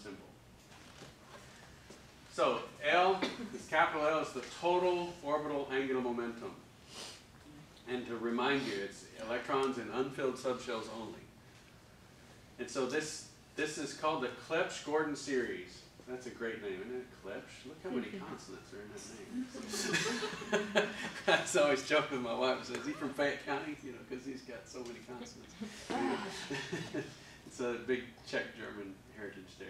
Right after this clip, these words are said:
Speaker 1: and so they have a lot of, a lot of consonants. So the Clebsch-Gordon series, uh, and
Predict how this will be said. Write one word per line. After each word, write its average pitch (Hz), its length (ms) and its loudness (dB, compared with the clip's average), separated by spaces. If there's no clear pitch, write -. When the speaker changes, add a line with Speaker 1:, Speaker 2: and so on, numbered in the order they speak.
Speaker 1:
and 92 100 -14
so 95 140 -14
they 98 80 -10
have - 100 -8
a - 20 -8
lot 95 140 -8
of, - 100 -12
a - 60 -8
lot 208 80 -4
of 185 120 -10
consonants. - 440 -14
So 123 80 -2
the 117 60 0
Clebsch-Gordon 180 580 6
series, 123 400 4
uh, 131 220 4
and 139 100 4